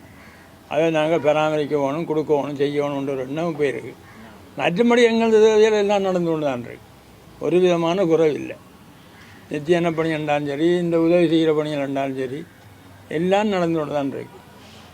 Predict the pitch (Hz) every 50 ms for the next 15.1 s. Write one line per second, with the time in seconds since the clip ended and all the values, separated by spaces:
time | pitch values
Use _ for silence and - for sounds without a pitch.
0 | - - - - - - - 143 151 180 202 190 185 208 214 202 185 208 220 233
1 | 226 214 208 202 208 208 202 196 190 196 202 185 196 196 196 202 214 190 185 175
2 | 180 170 156 143 123 110 113 110 110 - - - - - - - - - - -
3 | - - - - - - - - - - - 160 170 208 220 196 196 196 202 196
4 | 196 190 190 190 190 185 185 185 180 175 175 180 185 185 170 175 175 175 175 175
5 | 175 175 175 185 180 170 175 170 165 160 170 170 170 170 165 151 151 - - -
6 | - - - - - - 170 190 185 185 180 160 165 175 190 196 185 185 180 175
7 | 165 165 175 190 180 185 180 180 175 180 175 175 175 165 180 185 185 185 175 170
8 | 175 175 165 170 180 175 - - 170 170 170 165 156 165 160 170 185 175 165 170
9 | 165 165 156 143 131 139 127 113 117 - 120 - - - - - - - - -
10 | - - - - - - - - - - - - - - - - - - - -
11 | - - - - 110 135 143 180 190 180 180 185 196 190 180 196 220 220 180 190
12 | 196 185 170 190 214 233 240 220 208 202 196 190 190 185 196 185 185 190 190 190
13 | 190 208 202 196 196 185 190 180 180 185 185 190 180 180 180 180 180 190 190 185
14 | 180 180 180 175 165 175 175 180 190 214 190 196 185 175 175 170 156 135 123 127
15 | 120